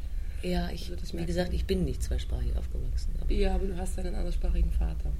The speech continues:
Speaker 1: Ja.
Speaker 2: Also das ist zumindest was, wo man einfach nur innerlich nur so ein bisschen was mitbekommt, wo
Speaker 1: Mhm.
Speaker 2: so
Speaker 1: Mit
Speaker 2: Tendenzen,
Speaker 1: Sicherheit. Mit Sicherheit.
Speaker 2: was einfach, äh, sehr angenehm ist. Also
Speaker 1: Mhm.
Speaker 2: ich sag, das ist wirklich angenehm, weil es, ähm, weil du findest schon auch selbst im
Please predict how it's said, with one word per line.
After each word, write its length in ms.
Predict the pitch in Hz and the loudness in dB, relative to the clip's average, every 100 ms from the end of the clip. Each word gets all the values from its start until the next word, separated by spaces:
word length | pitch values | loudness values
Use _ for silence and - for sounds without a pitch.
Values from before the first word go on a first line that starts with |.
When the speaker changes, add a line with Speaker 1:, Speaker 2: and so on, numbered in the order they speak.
| - | 0
Speaker 1:
Ja. 160 | 170 170 | 4 4
Speaker 2:
Also 100 | 180 | 4
das 140 | 185 | 2
ist 180 | 214 - | 2 0
zumindest 340 | 220 214 202 | 0 0 0
was, 180 | 202 - | -2 0
wo 40 | 208 | 0
man 200 | 202 202 | 0 0
einfach 220 | 208 220 | -2 -2
nur 140 | 220 214 | -2 -2
innerlich 600 | - 240 190 190 - - | -2 -2 -2 -2 0 -2
nur 220 | 220 240 233 | 0 0 0
so 100 | 220 | -2
ein 60 | |
bisschen 340 | 202 254 - 226 | -2 -2 -2 -2
was 140 | 208 | -2
mitbekommt, 500 | 214 - - - 208 | 0 0 0 0 2
wo 40 | 180 | 2
Speaker 1:
Mhm. 120 | 160 | 4
Speaker 2:
so 120 | 160 | 4
Speaker 1:
Mit 120 | - | 4
Speaker 2:
Tendenzen, 520 | - 190 214 220 - 156 | 2 4 6 6 6 2
Speaker 1:
Sicherheit. 440 | - - 127 - - - - - - - - - - | 2 0 0 0 0 0 -2 -2 -2 -2 -2 -2 0
Mit 140 | 202 208 | 2 4
Sicherheit. 440 | 185 151 135 135 | 4 2 2 2
Speaker 2:
was 220 | 202 - - | 2 2 0
einfach, 580 | 214 214 190 - - | 0 0 -2 -2 -4
äh, 260 | - - - - | -4 -4 -4 0
sehr 220 | - 196 | 0 2
angenehm 400 | 214 233 156 147 | 2 2 4 2
ist. 120 | - - | 4 6
Also 140 | 175 | 8
Speaker 1:
Mhm. 160 | 190 180 | 8 6
Speaker 2:
ich 60 | 180 | 4
sag, 180 | 185 - | 2 2
das 140 | - | 2
ist 440 | - - - - 185 | 2 0 2 2 2
wirklich 320 | 185 - - | 2 2 2
angenehm, 400 | 185 208 214 202 | 2 2 2 2
weil 140 | 190 | 2
es, 320 | 185 185 - - | 2 2 0 0
ähm, 440 | 185 185 185 185 190 190 190 | -2 -2 0 2 2 2 2
weil 100 | 190 | 2
du 80 | 185 | 0
findest 520 | - 262 247 240 - | 0 2 2 2 2
schon 280 | - 240 196 - | 2 2 0 0
auch 260 | 175 170 | 0 4
selbst 360 | - - 156 - | 4 4 4 4
im 360 | - 175 175 | 4 4 4